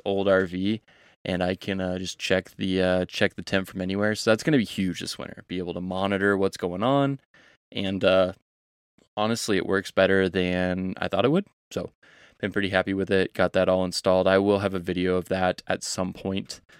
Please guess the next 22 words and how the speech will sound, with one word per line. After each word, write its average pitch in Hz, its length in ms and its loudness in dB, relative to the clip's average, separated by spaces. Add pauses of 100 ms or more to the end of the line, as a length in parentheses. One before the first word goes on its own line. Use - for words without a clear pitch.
(260)
I'm 92 200 -4
working 95 320 -4
on, 92 380 -2 (340)
um, 90 240 -2
just - 340 -6
if - 300 -8 (160)
you 92 160 -2
guys 92 200 -4
are 90 120 0
R 92 140 0
V 90 140 -6
people 90 440 0
and 90 100 -4
wanna 90 240 -4
add 90 220 -6
something 92 260 -8
like 92 160 -8
that 95 140 -2
into 87 100 -8
your 92 140 -2
R 92 80 -2
V 95 240 -2